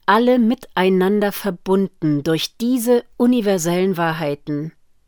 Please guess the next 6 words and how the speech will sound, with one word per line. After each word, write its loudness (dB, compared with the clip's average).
der -2
Unverletzlichkeit -4
der -2
Menschenwürde, -4
der 2
persönlichen 0